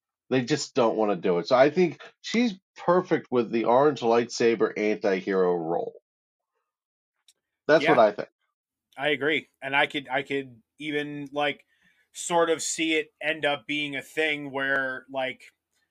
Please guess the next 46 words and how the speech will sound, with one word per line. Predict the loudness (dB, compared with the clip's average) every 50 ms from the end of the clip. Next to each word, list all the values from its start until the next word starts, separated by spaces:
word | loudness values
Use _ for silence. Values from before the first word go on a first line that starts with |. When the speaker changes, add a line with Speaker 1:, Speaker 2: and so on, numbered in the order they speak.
| _ _ _ _ _ _ _ _ _ _ _ _
Speaker 2:
she, | -12 -10 -8 -6 -6 -6 -6 -8 -10 -10 -12 -18 -12
they | -6 -4 0 0 2
all | 4 4 2 2
kind | 0 -2 -4 -4 -2 -2 -2
of | -4 -6 -6
end | -8 -8 -2 0
up | 0 0 0 _ _ _ _ _ _ _ _ _ _ _ _ _ _ _ _ _ _ _ _ _
coming | -6 -4 -4 -2 -2 -6 -6 -6
to | -10 -10
terms, | -10 -6 -6 -4 -4 -4 -6 -8 -10 -12 -10 -4 -2
I | -2 -2
guess, | 0 -2 -2 -2 -4 -6 -8
with, | -6 -4 -4 -4 -6 _ _ _
with | -8 -8 -8 -8 -10 -12
Ahsoka | -12 -6 -4 -4 -4 -2 -2
and | -4 -2 -2
all | -2 -2
them | -2 -4 -6
would | -6 -8
be | -6 -8 -6
the, | -4 -4 -4 -4 _ -10 -18 -10
the | -8 -4
way | -2 0 0
to | -2
put | -2 -2 -2 0 0
it. | 0 -2 -2 -6 -10
So | -4 0 0 0 0 -2 -8
to | -8 -6 -2
where, | 4 4 6 6 6 4 2 -2 _ _ _ _ _ _ _ _ _
you | -4 0
know, | 0 0 2
maybe | 0 0 -2 -2 -4
things | -4 0 0 0 0 0 -4
are | -4 -2
looking | -2 -2 -2 -4 -6 -10 -10
bleak | -8 -6 -6 -6 -6 -6 -8
in | -8 -8
the | -6 -4
ga-, | -2 -2 -2 -2 -4 -6
in | -6 -8 -8 -4
our | 0 0 0 0 0
galaxy, | -2 -2 -2 0 -2 -4 -8 -12 -14 -14 -14 -14 -14
and | -16 -18 -20
Thrawn | -12 -6 -2 -2 0 0 -2 -2 -2
is, | -2 -2 -4 -4 -8 -10 -16 -18 -14 -10
is, | -10 -10 -10 -10 -14 -18 -20